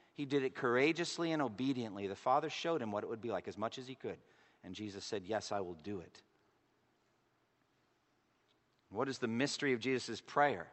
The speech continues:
As Jesus is praying, is Jesus' will different than the Father's? Are they having a battle? The first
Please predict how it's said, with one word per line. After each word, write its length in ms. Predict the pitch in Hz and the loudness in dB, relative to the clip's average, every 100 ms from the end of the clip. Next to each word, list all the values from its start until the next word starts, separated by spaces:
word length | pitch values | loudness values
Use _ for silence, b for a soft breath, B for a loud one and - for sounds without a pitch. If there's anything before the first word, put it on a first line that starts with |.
| - b b b | -20 b b b
As 200 | - 107 | -4 -4
Jesus 420 | 101 143 139 139 120 | -2 -2 0 -4 -6
is 80 | |
praying, 400 | - 170 165 123 | 2 6 6 6
is 160 | 101 98 | 0 -2
Jesus' 420 | 147 175 165 143 | 2 2 0 -6
will 300 | 107 139 151 | 4 6 6
different 360 | 117 123 165 165 | 4 -2 -2 -6
than 120 | 190 | -6
the 80 | 196 | -2
Father's? 580 | - 185 202 220 - - _ _ _ _ _ _ - | 2 2 2 -4 -10 -14 _ _ _ _ _ _ 2
Are 120 | 123 | 6
they 140 | 160 147 - | 6 4 10
having 280 | 170 175 175 | 10 10 8
a 60 | |
battle? 560 | 135 147 156 175 190 202 | 10 12 12 12 10 8
The 100 | 147 | 4
first 340 | - 208 214 | 10 10 10